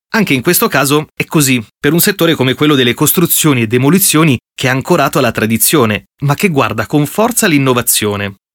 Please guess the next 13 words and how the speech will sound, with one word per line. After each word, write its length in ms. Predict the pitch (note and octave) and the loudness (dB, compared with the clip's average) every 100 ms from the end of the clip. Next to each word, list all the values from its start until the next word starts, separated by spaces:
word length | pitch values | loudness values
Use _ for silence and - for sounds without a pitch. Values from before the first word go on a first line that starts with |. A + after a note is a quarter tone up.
| _ _ | _ _
L'azienda 340 | F3 G3+ E4+ | -2 0 0
che 100 | B2 | -2
stiamo 260 | A2+ C#3 B2 | 0 0 0
per 160 | A#2 G2+ | -2 -2
descrivere 640 | A2+ - A2 G#2 G2+ C#3+ - G3+ | -2 0 0 2 0 -2 -2 -2
nasce 280 | A3 - | 0 0
con 180 | A3 F#3 | 0 0
il 60 | E3+ | 2
nuovo 260 | D3 B2+ C3 | 2 2 2
millennio. 580 | A#2+ G#2+ F#2 G2 G2+ G#2 _ - | 2 0 0 -2 -4 -6 _ -2
Siamo 260 | - A3 | 2 4
nel 200 | E3+ D#3+ | 4 2
duemilauno 760 | C#3+ F#3 G#3+ G#3 C3 A2+ A2 | 2 4 4 2 2 0 0